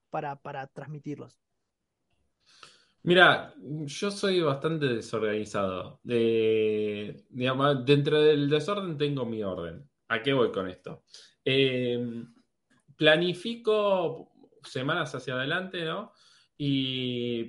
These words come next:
Speaker 2: pero la realidad es que como que todo se va dando. Eh, cuando empecé con el stream, que ahí venía un poco con la pregunta anterior, ¿no? Cuando empecé con el stream, que fue por escucharlo a ustedes, al Mago, que fue uno de los primeros locales que empezó a hablar de ciberseguridad en,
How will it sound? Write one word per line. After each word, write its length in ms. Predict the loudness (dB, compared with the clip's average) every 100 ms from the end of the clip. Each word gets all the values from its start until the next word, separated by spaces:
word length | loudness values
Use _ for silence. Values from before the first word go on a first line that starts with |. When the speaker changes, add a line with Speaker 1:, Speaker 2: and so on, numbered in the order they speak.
| -4
Speaker 2:
pero 180 | -2
la 160 | 0 0
realidad 340 | -2 -2 -4 -4
es 40 |
que 200 | -8 -8
como 260 | -4 -4 -4
que 100 | -6
todo 240 | -6 -6
se 180 | -4 -4
va 160 | 0 0
dando. 480 | -2 -6 -12 -16 _ _
Eh, 800 | -4 -4 -4 -6 -8 -10 -12 -8
cuando 560 | -4 -2 0 0 2 0
empecé 340 | -2 -8 -6
con 140 | -4
el 120 | -4 -4
stream, 420 | -6 -8 -8 -14 _ _ _
que 120 | -6
ahí 160 | -4 -2
venía 300 | -4 -4 -8
un 80 | -8
poco 220 | -10 -10
con 120 | -14
la 80 | -18
pregunta 320 | -20 -16 -10
anterior, 380 | -10 -10 -10 -10
¿no? 140 | -10 -14
Cuando 200 | -16 -18
empecé 220 | -14 -8
con 120 | -6
el 100 | -6
stream, 260 | -4 -4 -2
que 100 | -6
fue 200 | -8 -10
por 120 | -10
escucharlo 400 | -12 -10 -8 -8
a 20 |
ustedes, 1040 | -8 -2 0 2 2 0 -2 _ -20 -20 -10
al 200 | 0 0 4
Mago, 340 | 6 6 4
que 100 | -2
fue 200 | 0 2
uno 240 | 2 0
de 60 | -6
los 100 | -6
primeros 480 | -8 -8 -2 -4 -4 _
locales 540 | -4 -4 0 0 0 -2
que 80 | -12
empezó 340 | -14 -14 -4
a 40 | -2
hablar 240 | 0 -2
de 80 | -4
ciberseguridad 640 | -10 -14 -12 -10 -6 -6
en, 140 | -6